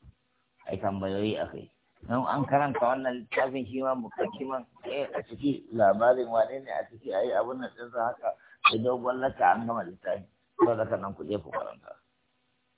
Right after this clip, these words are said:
Ba shi ne za ka wannan sama nan badar lokaci littafi bakwai aka yi. Malam gaba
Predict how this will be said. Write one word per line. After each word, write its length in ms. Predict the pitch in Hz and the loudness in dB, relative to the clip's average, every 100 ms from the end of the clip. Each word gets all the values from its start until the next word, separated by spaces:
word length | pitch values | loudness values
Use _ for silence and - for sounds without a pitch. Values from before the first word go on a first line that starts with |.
| _ _ _ _ _ _ _ _ _ _ _ _ _ _ _ _ _ _ - | _ _ _ _ _ _ _ _ _ _ _ _ _ _ _ _ _ _ -2
Ba 320 | - 127 139 | 4 6 6
shi 140 | 113 170 | 4 2
ne 220 | 156 143 | 4 6
za 160 | 147 147 | 6 6
ka 140 | 139 | 6
wannan 280 | 139 147 139 | 6 6 2
sama 180 | 143 147 | 0 -4
nan 160 | 147 135 | -4 -2
badar 300 | 135 139 139 | 0 0 -2
lokaci 380 | 139 143 120 127 | 2 0 -2 -8
littafi 580 | 139 - 147 139 - 120 110 - | -8 0 6 6 4 -6 -6 -4
bakwai 360 | 147 - 120 - | -4 2 2 4
aka 220 | 98 - 92 | 2 0 -6
yi. 140 | 90 - _ _ _ _ _ _ _ _ _ _ _ _ | -8 -14 _ _ _ _ _ _ _ _ _ _ _ _
Malam 520 | 104 139 156 151 143 110 | 2 6 6 8 6 4
gaba 380 | 117 107 110 | 2 2 0